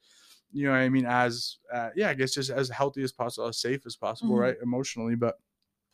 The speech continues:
Speaker 1: sometimes that's what it takes, right? Sometimes it's just, like,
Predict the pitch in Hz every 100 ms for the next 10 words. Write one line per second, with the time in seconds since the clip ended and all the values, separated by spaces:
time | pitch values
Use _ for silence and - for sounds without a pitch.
0 | _ - - - - - 175 208 190 180
1 | 180 180 160 160 180 - - - 123 147
2 | - 135 147 143 147 143 - 143 135 131
3 | 123 -